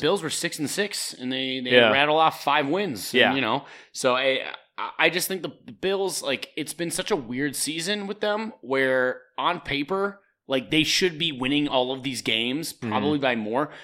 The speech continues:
Speaker 1: They have not lost by more than six points all year in all their, in their six losses.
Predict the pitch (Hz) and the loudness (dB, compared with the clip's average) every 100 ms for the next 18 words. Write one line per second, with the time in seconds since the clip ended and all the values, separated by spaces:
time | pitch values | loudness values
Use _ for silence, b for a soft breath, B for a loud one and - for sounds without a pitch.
0 | B - 190 208 180 208 139 127 156 - | B 2 4 4 4 0 2 2 2 2
1 | 123 123 107 - 135 - - 113 85 - | 0 0 -2 -4 -4 -6 -8 -8 -6 -8
2 | - 107 101 85 85 - _ 104 101 113 | -4 -2 -2 -4 -10 -14 _ -10 -4 -2
3 | 113 110 117 104 - 127 113 87 90 78 | -2 -4 -4 -4 -4 -6 -6 -8 -8 -10
4 | - | -12